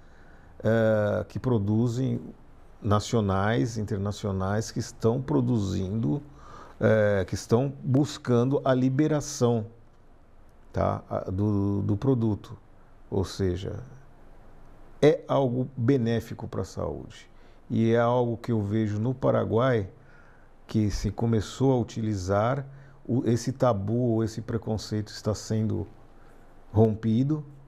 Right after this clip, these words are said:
já se usa mais com fre-, com frequência. É, as pessoa-, muitas pessoas que visitam o Paraguai pra compras buscam trazer um pouquinho, tá? Buscam tra-, buscam trazer, mas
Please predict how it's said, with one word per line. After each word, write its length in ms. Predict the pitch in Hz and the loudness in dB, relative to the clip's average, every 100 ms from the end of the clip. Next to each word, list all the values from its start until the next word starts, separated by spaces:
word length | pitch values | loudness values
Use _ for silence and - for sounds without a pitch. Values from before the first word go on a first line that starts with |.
| - - - - - - | -20 -20 -20 -20 -10 0
já 160 | 98 104 | 0 0
se 200 | - 113 | 2 2
usa 400 | 117 139 120 107 | 2 2 2 0
mais 280 | 107 107 | 0 -2
com 160 | - 101 | -4 -8
fre-, 160 | - 104 - | -8 -10 -6
com 100 | 98 | -4
frequência. 720 | 107 98 107 113 131 139 117 - - - - - - | -2 -2 0 0 0 -4 -8 -10 -20 -20 -20 -20 -2
É, 540 | 98 95 98 95 92 87 | 2 2 2 0 -2 -4
as 100 | - | -2
pessoa-, 380 | 117 - - | -4 -2 -2
muitas 560 | 110 127 143 135 117 - | 0 0 -2 -4 -6 -6
pessoas 480 | - 101 - 104 - | -8 -8 -2 -2 -2
que 100 | 104 | -4
visitam 640 | 101 98 92 104 104 98 | -2 -2 -2 -2 -2 -4
o 20 | |
Paraguai 440 | 92 98 92 98 98 | -2 -2 0 -2 -2
pra 180 | 95 | -4
compras 640 | - - 107 110 107 90 - - - - - - | -4 -2 -2 -2 -4 -6 -12 -20 -20 -20 -20 -2
buscam 400 | 127 147 139 117 | 2 2 2 -4
trazer 640 | 104 104 98 92 104 123 127 - - - - - - - - - - - - | -2 -2 -2 -2 -2 -2 -6 -16 -20 -20 -20 -20 -20 -20 -20 -20 -20 -20 -6
um 140 | 110 | -4
pouquinho, 580 | 87 95 - 110 131 151 - - - | -2 -4 -2 -2 0 -2 -8 -16 -12
tá? 300 | 98 104 135 135 - - - - | -4 -2 -2 -6 -14 -18 -18 -4
Buscam 300 | 107 113 113 | 0 0 0
tra-, 200 | 104 - | -2 -6
buscam 400 | 107 110 - 113 | -2 -2 -2 -2
trazer, 460 | 110 120 113 139 156 | 0 0 0 0 -2
mas 500 | 165 165 - - | -2 -4 -6 -12